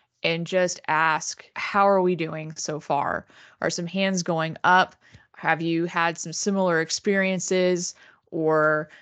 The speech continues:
maybe there's other things that you're thinking about as I've been talking through this that you're like, "Yeah,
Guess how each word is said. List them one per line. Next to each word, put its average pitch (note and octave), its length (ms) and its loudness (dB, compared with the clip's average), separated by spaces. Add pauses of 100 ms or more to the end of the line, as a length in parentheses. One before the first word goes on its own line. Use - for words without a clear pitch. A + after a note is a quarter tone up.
maybe F3+ 280 4
there's D#3 320 0
other F3+ 300 4
things F3 420 -2
that D#3 180 0
you're D#3+ 140 -6
thinking F3+ 460 -2
about E3 440 2
as D#3+ 200 -4
I've E3 160 -2
been D#3+ 120 -10
talking E3 440 -10
through A3+ 300 0
this D#3+ 280 0
that E3 160 -2
you're D#3+ 140 -4
like, F3 200 -6
"Yeah, E3 400 -2